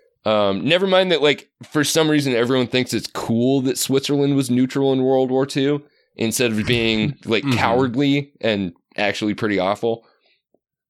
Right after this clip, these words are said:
Speaker 1: So, so my big, my big prediction for twenty eighteen is that, uh,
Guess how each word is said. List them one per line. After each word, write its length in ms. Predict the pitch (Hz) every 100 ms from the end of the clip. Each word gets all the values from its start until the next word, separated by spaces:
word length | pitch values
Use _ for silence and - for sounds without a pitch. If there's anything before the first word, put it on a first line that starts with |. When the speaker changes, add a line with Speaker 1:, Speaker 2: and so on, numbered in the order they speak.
| _
Speaker 1:
So, 540 | - - 165 151 143 139 _ - _ _ - 117 - - -
so 180 | - 185
my 160 | 190 214
big, 340 | 240 196 -
my 180 | 151 165
big 260 | 151 185
prediction 500 | - 151 135 - 127
for 540 | 117 113 113 110 107 104 -
twenty 320 | 123 117 110
eighteen 400 | 101 - 101 101
is 220 | 98 92
that, 360 | 98 95 95 - _ _ _ -
uh, 480 | 104 101 98 95 92